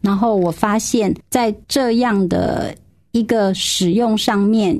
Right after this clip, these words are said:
有一点失控，然后我有看到我自己在使用手机或是电脑、平板，我也失控。我们可以一起来面对吗？一起来改变吗？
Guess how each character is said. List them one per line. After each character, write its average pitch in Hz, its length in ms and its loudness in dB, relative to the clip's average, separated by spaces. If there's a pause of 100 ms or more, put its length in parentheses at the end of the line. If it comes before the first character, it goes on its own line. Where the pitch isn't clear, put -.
有 165 160 2
一 226 80 0
点 180 240 -2
失 180 340 -2
控， - 380 -2 (360)
然 208 100 2
后 220 320 0 (160)
我 196 180 0
有 226 220 2
看 208 260 0
到 214 160 2
我 190 220 2
自 185 160 -2
己 208 160 0
在 220 180 2
使 165 280 0
用 190 280 2 (320)
手 180 280 0
机 208 440 0
或 208 120 2
是 208 120 0
电 202 320 0
脑、 170 240 0
平 175 280 0
板， - 180 -2 (160)
我 196 160 2
也 214 180 2
失 165 280 -2
控。 - 280 -4 (460)
我 190 80 0
们 202 180 2
可 233 120 0
以 233 140 0
一 247 200 -2
起 180 340 -2
来 156 400 2 (200)
面 214 280 2
对 196 220 0
吗？ 160 340 0
一 254 80 -2
起 247 220 -4
来 151 200 0
改 180 280 -6
变 185 180 0
吗？ - 280 -4